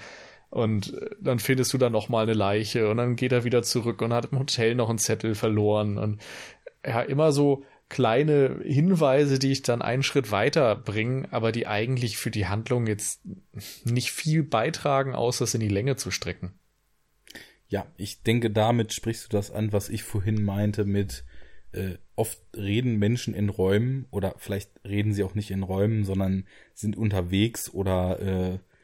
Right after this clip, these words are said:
Speaker 2: reden irgendwo anders miteinander, aber da, da meinte ich, glaub ich, auch diese Probleme des Pacings, die
Speaker 1: Okay.
Speaker 2: ich eben so empfunden habe mit,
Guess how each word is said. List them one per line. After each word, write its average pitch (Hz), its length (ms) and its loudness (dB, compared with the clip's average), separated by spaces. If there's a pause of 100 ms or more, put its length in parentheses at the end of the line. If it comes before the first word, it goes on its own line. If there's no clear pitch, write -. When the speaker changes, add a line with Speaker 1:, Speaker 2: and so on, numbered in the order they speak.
(260)
Speaker 2:
reden 107 260 2
irgendwo 104 340 0
anders 117 400 2
miteinander, 107 580 0
aber 98 340 -2 (1080)
da, 101 120 6
da 101 200 2
meinte 101 280 4
ich, - 200 -8
glaub 95 220 2
ich, 101 180 -2
auch 95 260 6
diese 101 360 4
Probleme 98 600 0
des 92 200 -2
Pacings, 95 580 -2 (380)
die - 40 -4
Speaker 1:
Okay. 107 240 4
Speaker 2:
ich 101 40 6
eben 107 140 4
so 98 160 2
empfunden 92 460 2
habe 87 240 0
mit, 95 260 -2